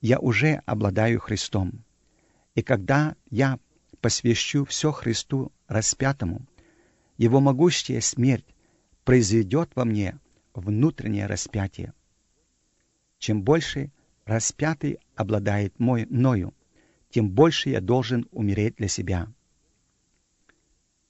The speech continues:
Спросившему Джорджа Мюллера о секрете его успеха в служении, он ответил: «Был день,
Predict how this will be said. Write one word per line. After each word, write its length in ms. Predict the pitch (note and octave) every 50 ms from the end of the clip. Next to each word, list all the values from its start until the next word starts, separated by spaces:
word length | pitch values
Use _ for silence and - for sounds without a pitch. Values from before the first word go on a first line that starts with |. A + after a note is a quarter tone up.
| _ _ _ _ _ _ - C#3+ - _ _ _ _ _ _ _ _ _ _ _ _ _ _ _ _ _ _ _ _ _
Спросившему 1000 | - - - - - D3 C#3+ - - - G3+ - - - F#3 F3 E3+ F3 F3 E3+ - _ -
Джорджа 420 | G#2 F2+ C3+ D#3 E3 C3+ B2 D3
Мюллера 580 | C3+ A2 A#2 C3 A2+ G2+ G2+ G2+ G#2+ A2+ C3+ - - -
о 100 | - A2+
секрете 720 | - - A#2 - - - C#3+ C#3+ - - A#2 G2 - - _ _ _ _ _
его 240 | - G#2+ G#2+ G2+ A#2+
успеха 580 | - - A2 - - - - C#3+ C#3+ - - A#2
в 60 | -
служении, 580 | - - A2 F#2 F#2 B2 A#2+ G2+ F2+ F2+ G2+ - - _ _ _ _ _ _ _ _ _ _ _ _ _ _ _ _ _ _ -
он 200 | B2+ B2+ C3 -
ответил: 560 | A#2+ A2 - A2 G#2+ F#2+ - - E2+ B2+ C3 _ _ _ _ _ _ _ _ _ _ _ _ _ _ _ _ _ _ _ _ _ _ _ _ _ _ _ _ _ _ _
«Был 300 | - G#2+ B2+ E3+ F3+ - -
день, 500 | B2+ G2 G2+ B2+ C#3 C#3 C#3 - -